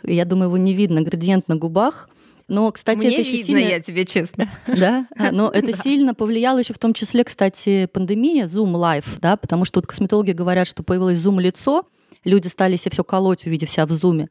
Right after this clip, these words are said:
Speaker 1: А у меня произошёл такой эффект, что я вдруг отчётливо поняла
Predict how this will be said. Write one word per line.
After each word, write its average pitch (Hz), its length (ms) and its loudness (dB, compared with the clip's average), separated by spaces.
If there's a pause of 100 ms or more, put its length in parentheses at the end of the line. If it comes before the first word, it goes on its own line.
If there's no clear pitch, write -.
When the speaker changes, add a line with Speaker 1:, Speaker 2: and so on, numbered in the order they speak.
(340)
Speaker 1:
А 165 120 0
у - 20 -2
меня 214 140 0
произошёл 214 340 0
такой 190 240 2
эффект, 285 220 -2
что - 180 -4
я 185 180 2
вдруг 185 260 -2 (120)
отчётливо 180 480 0
поняла 165 520 0